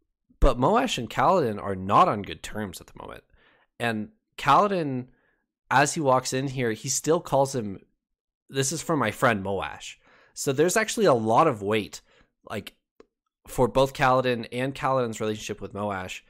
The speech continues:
in that one line of where Kaladin's mind is right now, of, "I still think that Moash is my friend and he's just mis-, misguided here." And he's let go of Tien's death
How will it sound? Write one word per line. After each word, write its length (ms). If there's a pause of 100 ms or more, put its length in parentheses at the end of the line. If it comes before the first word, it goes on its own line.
(300)
in 180
that 200
one 320
line 500 (420)
of 260
where 260
Kaladin's 540
mind 320
is 180
right 180
now, 380
of, 320 (500)
"I 200
still 320
think 480
that 240 (560)
Moash 520
is 220
my 140
friend 400
and 120
he's 160
just 220
mis-, 320 (180)
misguided 640
here." 360 (460)
And 540 (260)
he's 320
let 220
go 160
of 160
Tien's 460
death 360